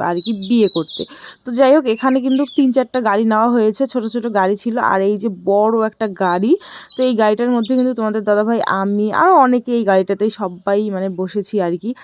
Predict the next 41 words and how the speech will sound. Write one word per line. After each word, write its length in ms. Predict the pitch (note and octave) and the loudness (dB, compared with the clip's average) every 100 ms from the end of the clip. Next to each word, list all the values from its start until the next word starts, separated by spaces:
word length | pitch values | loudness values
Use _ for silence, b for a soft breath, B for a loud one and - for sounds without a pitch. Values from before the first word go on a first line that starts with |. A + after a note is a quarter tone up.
| B B B | B B B
আর 140 | G3+ | 2
এখান 340 | G3 A3+ C#4+ | 2 2 2
থেকে 160 | C#4 C#4+ | 2 -2
প্রায় 540 | C4+ _ A3 A3+ B3 | -4 _ -4 0 0
দশটার 460 | B3 G3+ G3+ B3 G3+ | 0 0 -2 -6 -6
দিকে 180 | G#3 A3+ | -2 0
আমরা 220 | G#3+ A3 | 0 0
রওনা 340 | G#3 F3+ G3 | 2 0 0
দিয়েছি। 640 | G3+ F#3 F#3+ G3+ - D#4+ G4+ | -2 -4 -6 -6 -2 -2 0
আর 300 | G#3 F#3 F3+ | 0 0 -2
যেতে 260 | F#3+ A#3 | -4 -4
যেতে 220 | A#3 A#3+ | -6 -6
কিন্তু 220 | C4+ D4 E4 | -6 -4 -4
অনেকটা 600 | D2+ A3 A3 A3+ G#3 G#3+ | -2 0 0 0 -2 -2
লেট 220 | F#3+ F#3 | -2 0
হয়েছে, 240 | G3+ F3+ | -2 -2
অনেকটা, 380 | F#3 F3 E3+ - | -4 -4 -8 -10
যেহেতু 340 | F3 G#3+ A3 B3 | -2 -2 -2 -4
তিন 260 | C4 B3 | -4 -2
ঘন্টা 280 | B3 A#3 A#3 | 0 0 0
লাগে 320 | G#3+ G3 G#3 | 0 0 0
আর 140 | F#3 F3+ | 0 -2
কি, 200 | G3+ A3+ | -8 -8
তো 80 | B3 | -6
সেহেতু। 400 | A3 G3+ F#3+ F3 B B B | -2 -2 -2 -6 B B B
আর 100 | G3 | 2
এই 140 | G#3+ B3+ | 2 2
যে 100 | C4+ | 0
দেখো 380 | G3 - - | 0 -2 0
তোমাদের 280 | B3+ A#3 A#3 | -2 0 -2
দাদাভাইয়ের, 520 | G#3+ F#3+ A3 A#3 A#3+ | 0 2 2 2 2
আহ, 180 | F3 F#3+ | 0 -2
কোটের 400 | G3 A#3+ A#3 A#3+ | -2 -2 -2 0
মধ্যে 180 | A#3+ A3+ | -2 -2
একটা 140 | A#3 | -4
গোলাপ 300 | A3 F#3+ G3 | -4 0 0
ফুল, 280 | G#3+ - B3+ | -2 -6 -8
এটা 160 | - G#3+ | -4 -4
কি 180 | A3+ A#3+ | -2 -2
করেছে 360 | G#3+ G3 - | 0 -2 0
জানো? 220 | G#3 B3 | 0 2